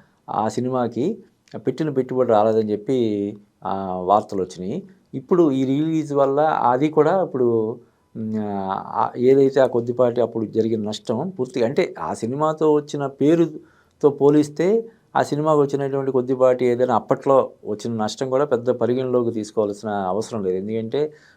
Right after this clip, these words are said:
మురళీమోహన్ గారు వేల కోట్లకి అధిపతి. ఆ, ఈ ఒక, ఒక ఐదు కోట్లో, పది కోట్లో ఏదైనా ఒకవేళ డెఫిసిట్ వచ్చి ఉంటే అది ఆయన పెద్దగా పట్టించుకోవాల్సినటువంటి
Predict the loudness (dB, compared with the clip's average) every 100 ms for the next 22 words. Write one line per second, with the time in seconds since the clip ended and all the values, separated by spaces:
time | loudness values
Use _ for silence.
0 | _ -4 -2 0 -2 -4 -2 -2 2 4
1 | 2 0 -4 -4 -2 0 0 -2 -4 -2
2 | -2 -2 -8 -8 -8 -8 -10 _ _ _
3 | -12 -6 -4 -4 -2 -2 0 0 0 2
4 | 4 4 4 2 2 2 2 0 -2 -2
5 | -4 -2 -2 0 -2 -2 -2 -2 -2 -4
6 | -12 _ _ -2 0 0 0 0 2 2
7 | 2 -2 -2 -6 -4 -4 -6 -4 0 0
8 | 2 0 0 -4 -4 -2 -2 -2 -8 -8
9 | -4 -2 0 -2 -6 -8 -6 -6 -4 -4
10 | -4 -8